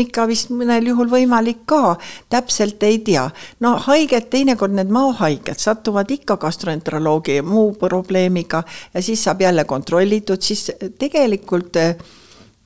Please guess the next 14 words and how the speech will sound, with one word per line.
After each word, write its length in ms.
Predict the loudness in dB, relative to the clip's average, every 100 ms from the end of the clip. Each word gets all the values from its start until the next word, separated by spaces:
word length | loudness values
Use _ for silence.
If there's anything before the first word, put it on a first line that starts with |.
| -18 -10 -6
see 260 | 0 2
asi 280 | 2 0 0
on 120 | 0
ka 160 | -2 0
veel 180 | 2 2
uurimisstaadiumis, 1040 | 0 0 -2 -4 -2 -2 0 0 0 0
et, 260 | -4 -2 -2
ähm, 220 | 0 -2 -6 _ _ _ _ _ _ _ -10 -2
helikobakteri 800 | -2 0 -2 -2 -4 -4 -6 -4
vormid 360 | -2 0 0 0
võivad 300 | -4 -2 -2
maos 320 | -2 -2 -2
olla 160 | -2
erinevad 640 | -2 -2 -2 -4 -4 -6 -6